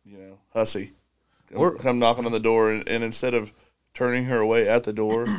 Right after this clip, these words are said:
Speaker 1: <clears throat> you invite her into the house.
Speaker 2: Or, you know, like we said before, and I'm sorry to belabor the point, but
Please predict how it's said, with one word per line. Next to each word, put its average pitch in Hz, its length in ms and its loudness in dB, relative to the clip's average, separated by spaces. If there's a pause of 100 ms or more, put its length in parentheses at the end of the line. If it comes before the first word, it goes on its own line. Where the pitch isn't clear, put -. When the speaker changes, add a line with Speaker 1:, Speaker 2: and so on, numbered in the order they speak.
(360)
Speaker 1:
<clears throat> - 480 -20
you 117 120 -4
invite 107 300 2
her 107 80 0
into 104 140 -4
the 104 80 -4
house. 101 460 -8 (260)
Speaker 2:
Or, 127 320 2
you 120 140 -4
know, 113 140 -2
like 113 240 -4
we 110 80 -2
said 101 280 -4
before, 95 540 -4
and 90 280 -10
I'm 95 100 -4
sorry 101 320 -2
to 95 60 -4
belabor 95 560 -8
the 85 100 -8
point, 101 420 -4
but 92 180 -6